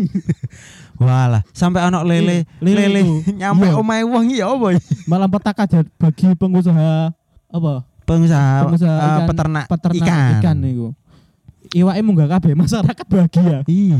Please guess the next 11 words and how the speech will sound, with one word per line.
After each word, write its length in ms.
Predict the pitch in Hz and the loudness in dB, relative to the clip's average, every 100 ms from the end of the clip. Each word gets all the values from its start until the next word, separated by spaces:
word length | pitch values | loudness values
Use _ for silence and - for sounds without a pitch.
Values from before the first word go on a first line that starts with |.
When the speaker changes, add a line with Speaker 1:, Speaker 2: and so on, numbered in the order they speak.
| 104 | 0
Speaker 1:
Tapi 280 | 98 - - - 349 - - _ _ _ | 0 -2 -2 -4 -8 -16 -20 _ _ _
Speaker 2:
Tetep 240 | 127 - - | -6 -4 -6
Speaker 1:
<laughs> 40 | 87 | -2
Speaker 2:
ae, 160 | 107 | 0
Speaker 1:
iku. 140 | 101 92 90 | 0 -2 -4
Speaker 2:
tetep 280 | - 120 120 | -4 -4 -2
ae 300 | 107 110 117 | 0 2 2
gak, 120 | 113 | 2
Speaker 1:
Iya. 160 | 165 190 | 2 2
Speaker 2:
gak 120 | 160 156 | 0 0
bahagia, 420 | 104 104 117 | 0 -2 -2